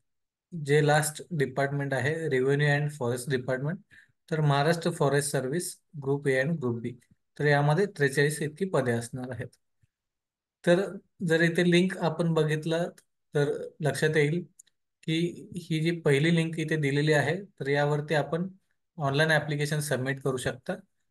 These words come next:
आणि त्यासाठी जे काही process आहे, तर ती पाच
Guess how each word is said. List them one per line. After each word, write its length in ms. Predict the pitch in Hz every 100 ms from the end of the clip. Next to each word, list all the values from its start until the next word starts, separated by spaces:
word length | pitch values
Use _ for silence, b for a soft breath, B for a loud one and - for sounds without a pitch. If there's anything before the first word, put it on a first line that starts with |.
| _ _ -
आणि 140 | 139 143
त्यासाठी 680 | 151 147 156 160 160 170 - - 160
जे 120 | 139
काही 280 | 139 151 147
process 460 | - 135 131 151 151
आहे, 260 | 127 151 156
तर 60 | 143
ती 260 | - 143 -
पाच 320 | 139 143